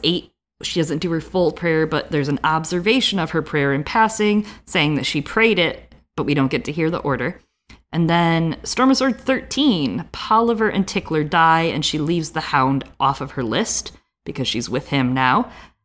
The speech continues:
Um, A Feast for Crows one, Hound's been removed permanently. There's a spoiler I'm not gonna give you, but something happens in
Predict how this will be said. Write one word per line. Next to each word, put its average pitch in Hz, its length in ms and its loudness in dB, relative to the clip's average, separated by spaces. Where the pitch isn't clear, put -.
Um, 139 580 2
A 165 60 -6
Feast 233 260 0
for 240 80 -4
Crows 180 340 0
one, 180 220 0
Hound's 151 440 -2
been 139 200 -2
removed 135 360 -2
permanently. 233 720 2
There's 156 180 2
a 160 60 2
spoiler 208 500 2
I'm 185 160 2
not 160 160 2
gonna 175 180 -2
give 165 200 -2
you, 196 120 0
but 185 140 -6
something 147 400 -2
happens 143 480 0
in 131 220 0